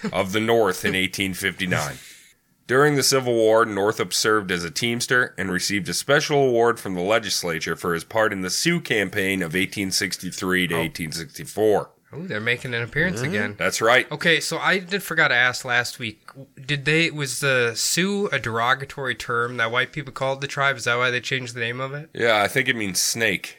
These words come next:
Speaker 2: Oh,
Speaker 1: Sioux.
Speaker 2: okay. I was kinda curious about that when I was re-listening back to our last week's episode.
Speaker 1: Yeah, they're the Dakota or the Lakota. I don't think
Speaker 2: Okay.
Speaker 1: they're, I think Sioux was even derogatory at the time.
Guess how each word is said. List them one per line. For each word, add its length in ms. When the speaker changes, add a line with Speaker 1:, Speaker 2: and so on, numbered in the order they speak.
Speaker 2:
Oh, 540
Speaker 1:
Sioux. 340
Speaker 2:
okay. 240
I 80
was 140
kinda 260
curious 480
about 360
that 260
when 100
I 60
was 180
re-listening 640
back 240
to 80
our 180
last 340
week's 200
episode. 560
Speaker 1:
Yeah, 240
they're 260
the 140
Dakota 640
or 200
the 80
Lakota. 600
I 160
don't 180
think 200
Speaker 2:
Okay. 100
Speaker 1:
they're, 120
I 80
think 160
Sioux 320
was 240
even 240
derogatory 800
at 80
the 100
time. 400